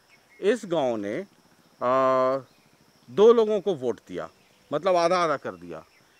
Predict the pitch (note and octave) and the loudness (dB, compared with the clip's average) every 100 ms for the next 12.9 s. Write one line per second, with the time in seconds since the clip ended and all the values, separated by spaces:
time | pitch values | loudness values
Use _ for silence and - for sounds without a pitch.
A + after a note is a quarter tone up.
0 | _ - D3 F#3 F3 G#3+ F#3 D#3 E3 E3+ | _ -4 2 2 2 0 2 2 0 2
1 | G3 F#3+ F#3 F#3+ E3 D#3+ B2 B2 D#3 G3+ | 0 0 -2 -2 -2 -4 -2 -2 -4 -2
2 | G3+ F#3+ F#3+ G3 F3+ F#3+ - G#3+ A#3 _ | -4 -2 0 -2 0 -2 -2 -6 -6 _
3 | _ - D3 D#3+ F3 E3 G#3+ G#3 E3 D#3+ | _ -4 0 0 -2 -2 -4 -4 -6 -6
4 | D3 F#3 G3+ D3+ C#3 A3 _ - F3+ A#3 | -8 -8 -8 -4 -4 -4 _ -14 -10 -6
5 | C4+ A#3 F#3 F3+ D3+ B2+ G#2+ F#2+ E2+ E2 | -6 -6 -8 -10 -10 -8 -6 -6 -8 -10
6 | - G2 - - _ _ F3 G#3 G3 - | -14 -20 -20 -20 _ _ -2 0 -2 -6
7 | G#3 F#3 G#3 G#3 F3+ E3 A3+ - G#3+ G3+ | -2 0 0 -2 -4 -6 -10 -8 -10 -6
8 | D3 C#3 F3 F3+ - G3 A3+ - B2+ C#3 | -4 -4 -4 -6 -4 -4 -4 -4 -4 -2
9 | F3+ - D3+ D3 A2 A#2+ A#2+ - A2 A2+ | -6 -6 -8 -8 -8 -6 -6 -8 -10 -8
10 | G3+ _ _ _ _ D3 D#3 E3 - F#3 | -10 _ _ _ _ -4 0 0 -2 -6
11 | G#3+ A3 F3+ G3+ D3+ D#3 F#3+ G3 E3+ E3+ | -6 -6 -4 -4 -4 -4 -4 -4 -4 -4
12 | F#3 F3 E3+ D#3 C3 E3+ - F#3+ | -4 -4 -6 -6 -4 -6 -6 -8